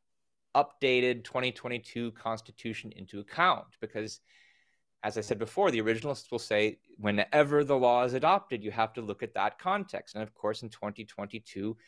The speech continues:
Alabamans did know about I V F. They did know about in vitro fertilization. And so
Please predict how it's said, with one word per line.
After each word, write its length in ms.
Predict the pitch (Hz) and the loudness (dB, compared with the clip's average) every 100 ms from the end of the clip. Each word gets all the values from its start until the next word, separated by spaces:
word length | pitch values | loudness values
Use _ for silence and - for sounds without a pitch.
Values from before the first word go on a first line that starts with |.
| - _ - | -20 _ -2
Alabamans 720 | 104 101 101 107 104 107 - - | 0 0 0 0 -2 -6 -10 2
did 200 | 151 175 | 4 4
know 200 | 120 90 | 2 0
about 320 | 92 95 98 | 0 0 0
I 160 | 95 95 | -2 -4
V 180 | 95 | -2
F. 140 | 101 - | -4 -2
They 100 | 101 | -6
did 240 | 104 160 | -2 -2
know 160 | 160 113 | 0 -2
about 320 | 101 101 98 - _ | 0 0 -2 -8 _
in 120 | 113 | -8
vitro 320 | 95 101 - 101 | -6 -6 -4 -6
fertilization. 720 | - 101 95 101 101 - 120 | -6 -10 -8 -6 -6 -8 -10
And 160 | 104 | -10
so 300 | 98 110 104 | -4 -2 0